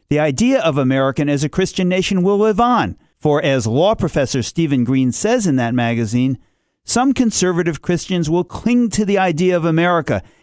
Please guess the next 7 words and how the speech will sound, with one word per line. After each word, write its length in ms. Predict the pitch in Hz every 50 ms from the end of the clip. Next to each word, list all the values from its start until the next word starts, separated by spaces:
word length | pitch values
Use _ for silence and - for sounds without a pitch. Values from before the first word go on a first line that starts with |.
| _ _
as 140 | 156 143 -
a 100 | 156 127
Christian 480 | - - 220 233 - - - 190 170
nation 380 | 156 156 156 165 - - 156 - - -
even 380 | 247 247 262 262 285 277 254
more 340 | 240 233 247 247 247 247 240
fiercely 680 | - - 254 247 254 247 220 - - 175 143 127 117 -